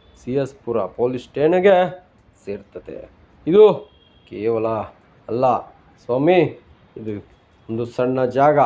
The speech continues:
ಅಂದರೆ ಸರ್ಕಾರಿ ಜಾಗ. ಸರ್ಕಾರಿ ಜಾಗದಲ್ಲಿ ಓಡಾಡೋಕ್ಕೆ ಜಾಗ ಬಿಡಿಸ್ಕೊಡಿ ಅಂತೇಳಿ ಕೇಳ್ತಿದ್ದಾರೆ. ಜಾಗ ಕೇಳಕ್ಕೆ ಹೋಗಿದ್ದಕ್ಕೆ ಇವ್ರನ್ನ ಎರ್ರಿ ಬೆರ್ರಿ ಹಿಗ್ಗ ಮುಗ್ಗ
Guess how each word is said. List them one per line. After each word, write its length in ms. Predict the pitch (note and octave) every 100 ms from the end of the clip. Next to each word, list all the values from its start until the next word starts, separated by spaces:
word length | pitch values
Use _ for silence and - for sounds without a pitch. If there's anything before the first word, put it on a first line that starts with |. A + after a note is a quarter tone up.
| G2+ -
ಅಂದರೆ 580 | B2+ F#3 F#3+ F#3 D#3+ - _ _ _
ಸರ್ಕಾರಿ 580 | G#2+ - _ A#2 A2+ G#2+
ಜಾಗ. 280 | G2+ G#2+ F#2 D#2+
ಸರ್ಕಾರಿ 640 | - B2+ C3+ - D3+ D3
ಜಾಗದಲ್ಲಿ 680 | D3 D3 E3+ F3+ F#3+ F#3 F3 - - _ _ -
ಓಡಾಡೋಕ್ಕೆ 960 | F#2 A#2 A#2 B2+ D#3 G3+ F3+ F3+ F#3 _ _ _ _ -
ಜಾಗ 280 | F2 A2
ಬಿಡಿಸ್ಕೊಡಿ 560 | G#2+ F2+ G2 - G#2+ G2
ಅಂತೇಳಿ 400 | F#2+ G#2+ G2+ F#2+
ಕೇಳ್ತಿದ್ದಾರೆ. 720 | - F#2 F#2 F#2+ E2+ - E2+ - _ _ _ -
ಜಾಗ 340 | A2 C3+ C#3+
ಕೇಳಕ್ಕೆ 480 | C#3 - D#3 D#3 D#3
ಹೋಗಿದ್ದಕ್ಕೆ 420 | F3 G3 F#3+ G#3+ F#3 F#3+ - _ _ _ _ -
ಇವ್ರನ್ನ 240 | D#3+ F#3+ F#3+ E3+ - _ _ _ -
ಎರ್ರಿ 300 | G#2 A#2+ B2
ಬೆರ್ರಿ 360 | A2 B2 D#3+ C#3+
ಹಿಗ್ಗ 200 | B2+ D#3
ಮುಗ್ಗ 400 | C#3+ D3 D3+